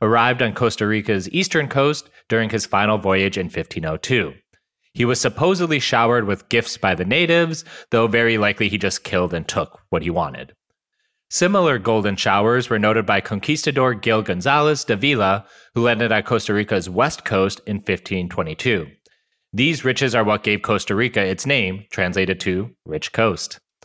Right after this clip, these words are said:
Costa Rica would remain a Spanish colony for centuries, though its national boundaries and identity would not be forged till much later. It was considered part and parcel of a province with Guatemala and included land which is now modern-day Panama,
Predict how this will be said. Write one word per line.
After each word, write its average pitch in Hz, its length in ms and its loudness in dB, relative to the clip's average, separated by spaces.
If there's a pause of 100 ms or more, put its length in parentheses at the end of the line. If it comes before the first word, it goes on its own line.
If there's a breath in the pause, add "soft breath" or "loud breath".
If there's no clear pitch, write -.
(840)
Costa 175 320 0
Rica 185 280 0
would 165 140 2
remain 120 300 0
a 110 40 0
Spanish 104 400 -2
colony 107 400 0
for 95 160 -4
centuries, 165 720 -2 (260 loud breath)
though 127 160 4
its 127 160 -2
national 110 400 0
boundaries 104 560 0
and 95 240 -2
identity 143 560 0
would 127 140 0
not 107 180 0
be 110 100 -2
forged 98 420 -2
till 95 100 -2
much 85 260 -4
later. 104 460 0 (560 soft breath)
It 127 100 0
was 120 140 2
considered 117 440 -2
part 113 280 0
and 135 240 0
parcel 135 460 0
of 101 80 0
a 98 60 -2
province 151 520 0
with 110 160 -4
Guatemala 127 720 2 (220 loud breath)
and 110 160 0
included 127 460 0
land 110 260 2
which 107 160 -2
is 98 100 -2
now 101 200 2
modern-day 95 480 0
Panama, 104 600 -2